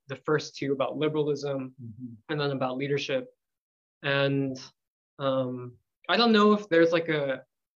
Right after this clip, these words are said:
Speaker 1: 'cause I, I don't know exactly how platypus works, but I don't know if there's, like, a broad consensus, I guess, in terms of, yeah, like, the more detailed parts of the history of, wh-, I guess, what we term the left.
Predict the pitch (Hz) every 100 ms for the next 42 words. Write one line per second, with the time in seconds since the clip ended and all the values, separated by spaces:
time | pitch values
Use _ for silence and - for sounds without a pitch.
0 | - 156 170 165 180 180 165 147 139 151
1 | 143 139 135 - 143 143 - 143 - 147
2 | 147 147 - _ _ _ _ 147 135 143
3 | 147 143 143 147 139 147 143 131 135 135
4 | 135 135 131 - 131 131 147 143 143 -
5 | - _ - 139 143 143 147 127 135 135
6 | 131 131 127 123 - - - _ _ _
7 | _ _ - 180 170 156 156 165 156 156
8 | 165 170 165 - _ _ 160 165 165 160
9 | 160 - 156 147 147 - 151 143 151 156
10 | - _ 165 170 165 - 170 165 156 143
11 | 135 113 - 143 147 143 147 139 139 139
12 | - 143 139 123 127 139 -